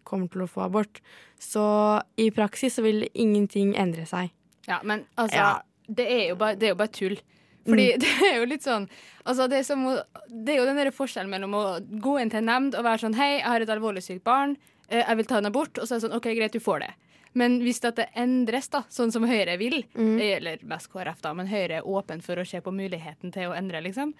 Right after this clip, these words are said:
Speaker 2: så, eh, <laughs> så blir det jo, eh, at man må gå inn til en nemnd og være sånn, «Hei, eh, situasjonen min er skikkelig dritt», eller «Hei, jeg er syk», eller «Hei, jeg er fattig»,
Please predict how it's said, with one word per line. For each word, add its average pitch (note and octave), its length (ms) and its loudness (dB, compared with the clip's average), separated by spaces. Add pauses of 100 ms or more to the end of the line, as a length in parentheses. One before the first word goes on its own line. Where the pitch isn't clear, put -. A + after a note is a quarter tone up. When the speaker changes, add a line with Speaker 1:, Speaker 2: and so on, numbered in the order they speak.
(300)
Speaker 2:
så, D#4 320 2 (100)
eh, C4+ 440 2
<laughs> - 40 -2
så C#4+ 180 -4 (120)
blir C#4 340 0
det F3 140 -4
jo, F#3 180 -2 (420)
eh, G#3 380 0
at - 220 -4
man G#3 160 0
må G#3 120 -2
gå A3+ 140 2
inn F#3 120 -4
til F#3 80 -6
en F#3+ 100 -6
nemnd C4 340 2
og A3 80 -4
være F#3+ 140 0
sånn, F#3 280 -6 (260)
«Hei, C#4 340 -2 (240)
eh, A3+ 320 0
situasjonen A3 520 -6
min F3 140 -6
er F3+ 60 -6
skikkelig E3+ 380 -8
dritt», - 440 -8
eller G#3 320 0
«Hei, C4+ 220 -2
jeg C#4 100 -4
er F3 200 -2
syk», - 680 -8
eller G#3 220 0
«Hei, C4 280 -4
jeg - 80 -6
er F#3 160 -2
fattig», - 480 -6